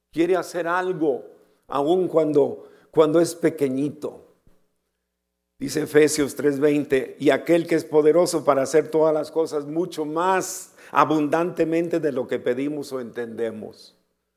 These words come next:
según el poder que actúa en nosotros". Ese es nuestro Dios. Con lo poquito, con lo poquito Dios lo puede multiplicar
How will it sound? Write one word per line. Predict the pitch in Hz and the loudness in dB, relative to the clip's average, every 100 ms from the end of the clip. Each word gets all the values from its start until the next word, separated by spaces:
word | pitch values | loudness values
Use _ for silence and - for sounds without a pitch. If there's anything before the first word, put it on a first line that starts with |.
| _ _ | _ _
según | - - 117 143 160 | -6 -2 0 0 2
el | 151 | 0
poder | - 123 123 135 143 139 | 0 0 2 2 0 0
que | 127 | -2
actúa | 110 - - 135 135 120 - | -2 -6 -10 -8 -6 -8 -10
en | 110 107 | -14 -14
nosotros". | 101 - 117 113 107 - - - | -16 -14 -12 -10 -12 -14 -20 -6
Ese | - 160 185 | -2 2 2
es | |
nuestro | 147 175 170 170 | 2 -2 -2 -4
Dios. | 196 214 190 - - - - | 2 2 0 -8 -20 -20 0
Con | 185 | 4
lo | 196 190 | 6 4
poquito, | 175 220 247 240 233 - - _ _ _ _ _ _ _ | 0 0 -2 2 2 0 -12 _ _ _ _ _ _ _
con | - 160 | -2 0
lo | 156 | 0
poquito | 147 139 233 160 | -4 -6 -2 0
Dios | 151 170 | 2 0
lo | 165 | 0
puede | 170 165 165 - | 2 2 0 -4
multiplicar | 151 147 - 135 139 143 147 135 | -4 -4 -4 -8 -6 -4 -4 -4